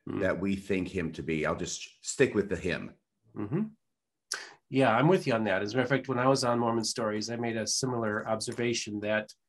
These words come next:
Speaker 1: once you try to describe God, you're going to make him small. Um, there's, it's beyond our comprehension is, is, is our understanding of God. So even within Christian theology, within the Trinity,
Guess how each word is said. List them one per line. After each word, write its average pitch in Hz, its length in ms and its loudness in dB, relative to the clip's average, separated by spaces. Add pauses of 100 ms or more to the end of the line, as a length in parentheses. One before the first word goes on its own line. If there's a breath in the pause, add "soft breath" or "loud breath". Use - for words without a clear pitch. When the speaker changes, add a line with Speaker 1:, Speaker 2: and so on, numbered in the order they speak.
(420)
Speaker 1:
once 151 320 4
you 147 80 2
try 135 440 4
to 131 280 -4
describe 120 960 0 (100)
God, 107 560 2 (540)
you're 123 80 2
going 127 220 4
to 107 40 0
make 113 200 0
him 107 100 -6
small. - 500 -2 (800)
Um, 107 520 0
there's, 131 240 4
it's - 160 -2
beyond 143 400 8
our 123 180 6
comprehension 120 1120 -4 (240)
is, 113 240 -4
is, - 240 -6
is 104 200 -6
our 117 120 4
understanding 110 420 0
of 98 100 -8
God. 107 320 2
So 127 160 2
even 139 440 4
within 127 200 -2
Christian - 280 -6
theology, 117 420 0
within 110 240 -6
the 101 80 -2
Trinity, 131 600 -2